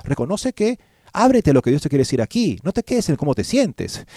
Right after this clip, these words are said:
<laughs> Es, es, ese parece ser el método, no parece ser, es el método indicado para lo que va a suceder en las siguientes semanas, en octubre,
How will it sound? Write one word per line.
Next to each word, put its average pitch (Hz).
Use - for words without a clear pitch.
<laughs> -
Es, 180
es, 185
ese 214
parece 190
ser 208
el 139
método, 139
no 156
parece 190
ser, 110
es 233
el 147
método 151
indicado 120
para 101
lo 95
que 92
va 92
a -
suceder 165
en 92
las 92
siguientes 90
semanas, 92
en 170
octubre, 104